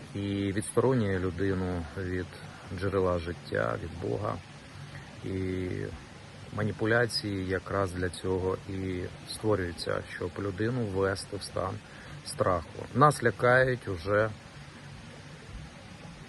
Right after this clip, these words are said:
близько двох років, починаючи з війни, і навіть більше нас лякають ще з початку пандемії,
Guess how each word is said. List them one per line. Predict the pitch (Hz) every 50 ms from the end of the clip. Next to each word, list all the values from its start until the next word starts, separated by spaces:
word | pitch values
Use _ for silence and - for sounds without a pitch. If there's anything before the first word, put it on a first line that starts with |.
| - - - - - - - - 95 104 104 98
близько | 104 98 95 90 - - - 98
двох | 92 95 95 104 101 - -
років, | 117 120 131 135 - - 143 131 131 113 95 - - - - -
починаючи | - - - - 101 98 98 92 95 95 - - 107 95
з | 92 95
війни, | 98 101 101 110 127 151 151 - - - -
і | 131
навіть | 135 165 165 147 123 117 107 101
більше | 95 95 107 107 98 90 - - 101
нас | 98 98 98 92 -
лякають | 95 98 - - - - - 131 123 104
ще | - -
з | 107
початку | - - 98 - - 110 95 90 - - - - - - - - - - - - - - - - - - - - - - - - - - - -
пандемії, | - 123 120 117 110 101 120 117 117 135 147 151 151 151 151 151 147 135